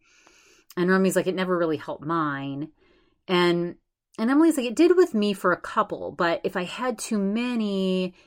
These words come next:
then it would make it worse." So by the end of the night, I would feel, like, very disconnected from people. And, and a lot of times, honestly, <laughs> I would end up in tears. So it wasn't really a question of, you know, should I take a break? It was, it was just,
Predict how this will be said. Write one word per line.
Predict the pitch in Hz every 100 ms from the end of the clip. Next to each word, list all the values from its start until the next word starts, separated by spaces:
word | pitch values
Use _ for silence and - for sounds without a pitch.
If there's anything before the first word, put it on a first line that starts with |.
| _
then | 175 202
it | 202
would | 185 160
make | 170 165
it | -
worse." | 147 147 - - - - - - _ -
So | 202
by | 190
the | 190 214
end | 214
of | 226
the | 202
night, | 180 165
I |
would | 160 151
feel, | 185 165
like, | 160 147
very | 170 180
disconnected | 175 180 - 170 147 147 160 143
from | 151
people. | 139 147 147 143 139 139 143
And, | 143 139 - - _
and | 196
a | 214
lot | 302
of | 277
times, | 190 165 165
honestly, | 170 196 190
<laughs> | 185
I |
would | 185
end | 175 185
up | 185
in | 160
tears. | - 165 175 262 311 - 240
So | 190 - 175 170 160 160 - - -
it | - 208
wasn't | 202 233
really | 202 185
a |
question | 170 180 165 - 170
of, | 156 147 - - _ -
you | 170
know, | 151
should | 151 - 190
I | 190
take | 190 185
a |
break? | 170 165 165 160 156
It | 175
was, | 156 143 - - _ -
it |
was | 294
just, | 370 -